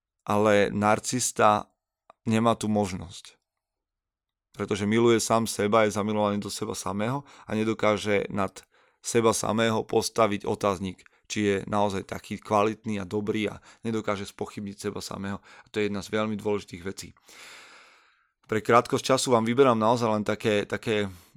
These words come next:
mm, také čriepky z toho, ale mám pocit, že už len z týchto troch ukážok sú to kúsky mozaiky, ktoré dávajú oveľa zrozumiteľnejší obraz ako to, čo sme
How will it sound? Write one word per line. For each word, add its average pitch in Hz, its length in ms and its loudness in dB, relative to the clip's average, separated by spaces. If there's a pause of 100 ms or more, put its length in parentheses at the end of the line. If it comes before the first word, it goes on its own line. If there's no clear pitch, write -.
(240)
mm, 92 480 -10 (1200)
také - 160 -10
čriepky 113 480 0
z - 100 -14
toho, 113 300 2
ale 110 240 4
mám 113 240 0
pocit, 117 240 -6
že 110 100 -6 (720)
už 113 160 -4
len 120 100 2
z - 80 -6
týchto 139 300 -2
troch 107 480 0
ukážok 104 500 -2 (680)
sú - 240 -8
to 107 160 -4
kúsky 123 320 -4
mozaiky, 113 400 0
ktoré 107 320 0
dávajú 104 400 2
oveľa 107 580 4 (280)
zrozumiteľnejší 107 760 -2
obraz 101 320 -2
ako 95 160 -8
to, 104 160 -10
čo 95 100 -14
sme 92 220 -12